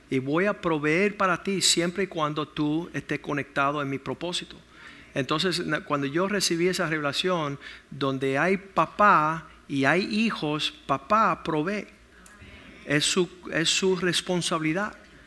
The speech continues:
Ah, Dios suple. Dios es el que dice, "El que no le provee a su casa es peor que un ma-, anatema".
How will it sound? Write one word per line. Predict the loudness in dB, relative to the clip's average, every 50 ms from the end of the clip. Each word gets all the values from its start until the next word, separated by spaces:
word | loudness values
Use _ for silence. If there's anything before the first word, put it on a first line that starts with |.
| -20 -20 -20 -20 -20 -20 -20 -20 -16 -8
Ah, | -6 -4 -4 -2 -4 -6 -8 -10 -12
Dios | -12 -10 -2 0 2 4 4 4 2 2
suple. | 4 4 4 4 2 0 -2 -4 -6 -4
Dios | 0 0 2 2 2 2
es | 0 0
el | -2
que | -2 0 0
dice, | 2 0 0 0 0
"El | -2 -2
que | -2 0 0
no | 2 2 2
le | 2 0 0
provee | -2 -2 -2 -2 0 2 2
a | 0 0
su | 0 -2 0
casa | 0 2 2 2 0 0
es | 0 0
peor | 0 2 2 2 2 2 0
que | 0 0
un | 0 2
ma-, | 2 0 0 0 0
anatema". | 0 2 2 2 0 0 -2 -2 -2 -2 -4